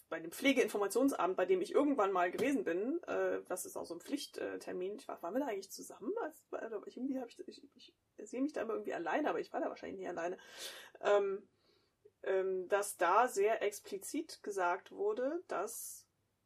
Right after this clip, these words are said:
Kinder in Pflege kommen können zu allen erwachsenen, also grundsätzlich, so rechtlich gesehen erstmal, zu allen erwachsenen Personen,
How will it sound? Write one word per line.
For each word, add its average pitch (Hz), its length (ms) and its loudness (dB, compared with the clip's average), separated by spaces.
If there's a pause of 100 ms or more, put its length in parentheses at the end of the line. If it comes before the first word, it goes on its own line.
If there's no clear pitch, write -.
(140)
Kinder 220 600 -2 (760)
in 185 180 0
Pflege 170 400 2
kommen 240 360 -2
können 269 360 -2 (600)
zu 190 460 -2 (260)
allen 190 480 6 (240)
erwachsenen, 233 800 -2 (140)
also 190 180 -6
grundsätzlich, 277 720 4
so 220 60 2
rechtlich 202 480 4
gesehen 262 260 -2
erstmal, 269 300 -2
zu - 200 -8
allen 214 320 6
erwachsenen 208 520 -2
Personen, 190 560 0